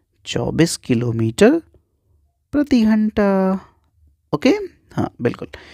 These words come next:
तो ये क्वेश्चन अपने आप में बहुत ही प्यारा क्वेश्चन था डियर। मेरे ख्याल से आप में से मैक्सिमम बच्चों ने जो इस वीडियो को बहुत अच्छी तरीके से देखे हैं,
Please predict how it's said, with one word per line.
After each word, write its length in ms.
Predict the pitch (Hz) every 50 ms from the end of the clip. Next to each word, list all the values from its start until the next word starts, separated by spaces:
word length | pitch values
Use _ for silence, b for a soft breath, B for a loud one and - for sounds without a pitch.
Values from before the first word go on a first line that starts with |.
| B B B B B B _ -
तो 180 | 262 247 - -
ये 300 | 139 127 123 - 190 233 220
क्वेश्चन 360 | - 202 214 208 - 240 220
अपने 220 | 202 - - 202
आप 120 | 196 190 -
में 120 | 220 202 143
बहुत 400 | - 135 - - - 151 170 -
ही 80 | - 175
प्यारा 240 | 170 190 175 170 175
क्वेश्चन 380 | - 170 165 165 - - 170 165
था 120 | 170 170
डियर। 280 | - - 170 190 - - - - - _ - -
मेरे 260 | 104 98 101 - -
ख्याल 260 | - 165 151 151 156
से 240 | - - 175 180 185 b b b b b b b -
आप 200 | 156 175 - _ -
में 100 | 190 185
से 140 | - - 202
मैक्सिमम 600 | 165 117 131 123 143 - - 220 214 214 214 208 185
बच्चों 300 | 170 160 - - 185 175
ने 160 | 175 180 175 160 131 _
जो 260 | - - 156 165 190 185
इस 200 | 170 143 - -
वीडियो 360 | 123 120 123 131 135 147 165 165
को 160 | - - 151 123
बहुत 300 | - 131 - - 113 -
अच्छी 280 | - 131 - - 180 175
तरीके 400 | - 160 160 165 160 - - 151
से 160 | - - 151
देखे 320 | 139 131 135 135 - - 151
हैं, 180 | 156 151 156